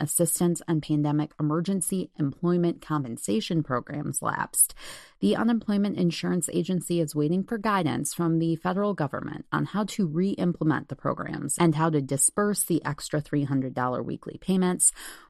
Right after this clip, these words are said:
Once Michigan has those details, spokesman Jason Moon said the agency will work tirelessly to implement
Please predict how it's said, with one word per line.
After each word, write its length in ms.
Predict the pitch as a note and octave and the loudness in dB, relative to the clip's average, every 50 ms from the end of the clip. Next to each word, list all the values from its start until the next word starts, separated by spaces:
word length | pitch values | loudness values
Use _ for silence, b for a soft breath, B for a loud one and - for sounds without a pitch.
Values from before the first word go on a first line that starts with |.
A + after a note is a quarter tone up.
| B _ | B _
Once 280 | G#3 A3 G#3+ - - | -2 0 0 0 0
Michigan 380 | G3 F#3+ F#3 - F#3 F#3 F#3 E3+ | 0 0 0 0 0 0 2 2
has 200 | D#3+ E3 D#3+ - | 2 2 0 2
those 240 | - D#3 D3+ C#3+ - | 2 0 0 0 0
details, 500 | - D3 D3 - - D3 C#3+ C#3+ D3+ - | 0 -2 0 0 0 0 0 0 0 0
spokesman 640 | - - D3+ D#3 D3+ - - E3 D#3 D3+ D#3 - - - | 0 0 0 -2 -2 0 2 4 4 4 2 0 -2 -4
Jason 560 | D3+ - D#3+ E3+ F#3 - - B3+ A#3+ A#3 A3+ | -2 0 0 0 2 2 2 2 2 2 2
Moon 320 | G#3 F#3+ D#3 C3 C#3 D#3 | 2 2 2 2 2 0
said 220 | D3+ - D3+ D3 D3 | 0 0 -2 -2 -2
the 120 | D3+ - | -2 -2
agency 600 | D#3+ E3 D3+ E3 E3 - - - D#3+ D3+ D3+ D3+ | -2 0 2 2 0 0 0 0 2 2 2 0
will 340 | - D#3+ D3+ D#3 D3+ D3+ D3+ D3 | -2 -2 0 2 2 2 0 0
work 280 | - F3+ G#3 G3+ - - - | 0 -2 -2 -2 -8 -16 -20
tirelessly 920 | - - - A3+ A#3 A#3+ A#3 A#3 G#3+ A3 A3 - - - - G#3+ G#3+ G#3+ G#3 | -14 -6 -2 0 0 2 0 0 0 0 0 0 0 2 2 2 2 2 0
to 180 | - - - - | -2 -4 -2 0
implement 580 | - E3 D#3 D#3+ D#3+ D#3 C#3+ C#3+ C#3+ C#3+ - | 0 0 2 2 2 4 4 4 2 -2 -4